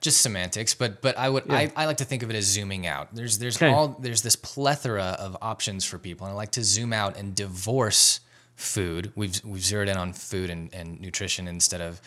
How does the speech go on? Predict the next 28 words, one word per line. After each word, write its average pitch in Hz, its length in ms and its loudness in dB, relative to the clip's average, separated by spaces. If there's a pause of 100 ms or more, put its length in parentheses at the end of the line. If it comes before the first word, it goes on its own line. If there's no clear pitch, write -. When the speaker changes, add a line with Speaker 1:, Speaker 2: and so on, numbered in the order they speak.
(320)
Speaker 1:
instead 92 220 4
of 90 80 -4
exercise, 85 440 -2
which 85 140 -8
is 87 100 2
totally 90 280 -2
cool. 87 180 -4
Let's 82 220 -4
run 85 100 -8
with 78 120 -10
it. 73 240 -8
Speaker 2:
<laughs> - 40 -18 (400)
Speaker 1:
But 107 340 4
we, 120 280 4 (260)
I 120 140 -2
like 139 220 2
to 127 120 2
zoom 120 380 4
out 117 200 0
and 113 140 -4
just 110 220 0
divorce 101 440 0
food 87 380 -2
from 87 280 -2
marketing 69 540 -8
for - 180 -10
a 80 60 -10
minute - 240 -12